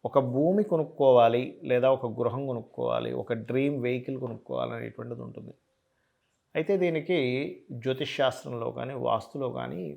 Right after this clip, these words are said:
కొన్ని శాస్త్రబద్ధంగా కొన్ని విషయాలు చెప్పబడింది. ఏమిటది అంటే, మీకు గనక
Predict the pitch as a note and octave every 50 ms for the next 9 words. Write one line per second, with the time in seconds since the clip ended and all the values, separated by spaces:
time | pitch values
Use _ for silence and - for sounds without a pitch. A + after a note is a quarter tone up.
0 | - - C#3+ C3+ C3 C3+ B2+ B2+ - - - - _ _ _ _ _ _ _ _
1 | _ - - - - C3+ C#3 C#3 - - D#3+ D#3+ D3 D3 C3+ C3 B2+ C3 C#3 C#3
2 | D3+ D#3 D3 - B2+ A#2+ A#2 A2+ A2+ - - B2 B2 B2+ B2+ B2 A#2+ A#2 A#2+ A#2
3 | A#2+ A#2 A2 A2 A2 A2 A2+ A2 - A#2+ A2+ A2+ A2+ A#2 B2 - F#3 B3+ F4 -
4 | _ _ _ _ _ _ - C3+ C#3+ E3 E3+ F3 - C#3+ C#3+ C3 B2+ B2 -